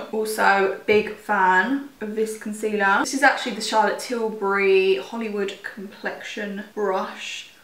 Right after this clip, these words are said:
I don't really use that smaller side, but I do like this bigger side for blending in concealer. Okay, this is good.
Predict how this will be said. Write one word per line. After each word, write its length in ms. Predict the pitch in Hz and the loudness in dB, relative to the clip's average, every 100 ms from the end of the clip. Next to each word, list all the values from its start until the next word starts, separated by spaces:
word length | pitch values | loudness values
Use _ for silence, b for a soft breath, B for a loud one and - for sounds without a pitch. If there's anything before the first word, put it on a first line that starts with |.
| B 233 | B -4
I 60 | |
don't 200 | 262 277 | -2 0
really 280 | 247 262 247 | 0 0 0
use 180 | 240 233 | -4 -2
that 180 | 247 - | -4 -4
smaller 380 | - 226 226 | -6 -4 -4
side, 600 | 233 - 220 220 226 262 - - - | -6 -4 0 2 2 0 -4 -16 -8
but 360 | - - - - | -4 -4 -6 -12
I 80 | 247 | -10
do 240 | 240 277 247 | -6 -6 -4
like 220 | 226 226 | -4 -6
this 200 | 214 - | -10 -8
bigger 320 | 240 226 220 | -6 -4 -6
side 460 | - 208 - - - | -6 -4 -2 -4 -6
for 120 | 214 | -10
blending 420 | 214 233 202 208 | -8 -6 -6 -6
in 160 | 202 202 | -8 -8
concealer. 760 | 208 - - - - 233 240 - 254 | -10 -8 -10 -8 -6 -6 -8 -6 -4
Okay, 400 | - 190 - - | 2 2 2 0
this 200 | 247 247 | 2 2
is 140 | 233 | -2
good. 280 | - 196 247 | 2 2 2